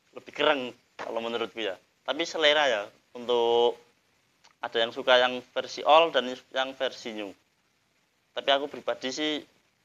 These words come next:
suka yang new ya. Untuk bodi belakang sama sih overall. Cuma lampunya di sini sudah pakai L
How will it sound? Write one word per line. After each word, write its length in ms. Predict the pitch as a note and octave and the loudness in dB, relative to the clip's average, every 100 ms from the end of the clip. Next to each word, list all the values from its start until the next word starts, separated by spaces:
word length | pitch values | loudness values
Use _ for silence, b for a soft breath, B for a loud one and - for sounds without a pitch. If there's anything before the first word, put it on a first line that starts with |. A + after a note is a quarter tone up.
| _ | _
suka 240 | C3 B2 | -2 2
yang 200 | A#2 A2+ A2 | 4 2 -4
new 160 | G#2+ | -8
ya. 80 | G2 - _ _ _ _ _ _ _ _ | -10 -14 _ _ _ _ _ _ _ _
Untuk 220 | B2+ B2 | -6 -2
bodi 180 | A2 A2+ | 0 4
belakang 320 | A2+ A2 C#3+ | 8 8 6
sama 320 | C3 A2 A#2 | 6 6 4
sih 160 | A#2 G#2+ | 0 -4
overall. 480 | A2 G#2 G2+ G2+ G#2 _ _ _ _ _ _ _ _ _ _ - | -4 0 0 0 -4 _ _ _ _ _ _ _ _ _ _ -2
Cuma 160 | D3 | 2
lampunya 400 | D#3 D3+ D3+ D#3+ | 4 4 2 -2
di 80 | C#3 | -4
sini 240 | B2 C#3 D3+ | -2 -2 -2
sudah 240 | C#3 A#2 | -2 0
pakai 320 | - A2+ | 0 0
L 40 | G#2+ | 2